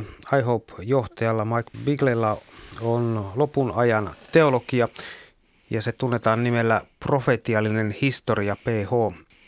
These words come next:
Kyseessä on noin kymmenen tuntia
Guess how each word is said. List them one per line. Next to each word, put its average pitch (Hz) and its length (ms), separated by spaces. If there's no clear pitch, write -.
Kyseessä 151 460
on 123 220
noin 127 380
kymmenen 131 420
tuntia 110 480